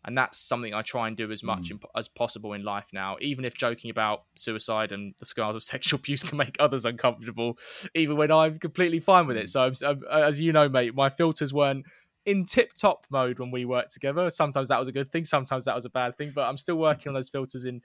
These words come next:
Speaker 1: in personal lives when it comes to making other people feel completely comfortable, even though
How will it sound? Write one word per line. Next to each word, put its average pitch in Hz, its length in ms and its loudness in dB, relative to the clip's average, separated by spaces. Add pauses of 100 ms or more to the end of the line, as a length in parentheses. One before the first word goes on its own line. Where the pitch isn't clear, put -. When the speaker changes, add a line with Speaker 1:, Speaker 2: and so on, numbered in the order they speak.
(160)
Speaker 1:
in 135 140 -8
personal 127 400 0
lives 117 240 -4
when 123 140 -2
it - 100 -6 (200)
comes 151 220 0
to 139 60 -10
making 143 320 -2
other 135 140 -2
people 120 320 -6
feel 120 200 -2
completely 113 480 -6
comfortable, 107 440 -10
even 113 260 -10
though 113 220 -6